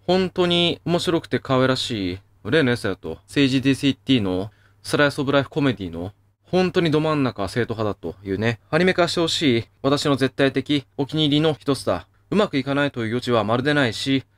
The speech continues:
スライスオブライフというジャンルへの素敵な仲間入りとなるだろ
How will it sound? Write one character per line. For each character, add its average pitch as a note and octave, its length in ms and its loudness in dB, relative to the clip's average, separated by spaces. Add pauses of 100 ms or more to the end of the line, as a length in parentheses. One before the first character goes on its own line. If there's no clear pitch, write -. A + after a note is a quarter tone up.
(220)
ス - 140 -4
ラ F3+ 120 6
イ F3 40 2
ス - 80 -10
オ F#3 60 -2
ブ E3+ 80 -4
ラ F3+ 160 4
イ D#3+ 40 -2
フ - 120 -10
と B2 100 -2
い A#2 180 0
う B2 40 0
ジ C3+ 100 -2
ャ C#3 60 2
ン B2+ 60 0
ル G#2+ 100 0
へ F#2+ 100 -2
の A2+ 220 -2 (360)
素 - 100 -6
敵 E3 160 2
な D#3+ 80 2
仲 D3+ 240 0
間 D3 100 2
入 C#3+ 140 2
り C3 40 -6
と D#3 240 4 (120)
な C3 100 0
る A2 80 -2
だ G#2 80 -4
ろ F2 220 -8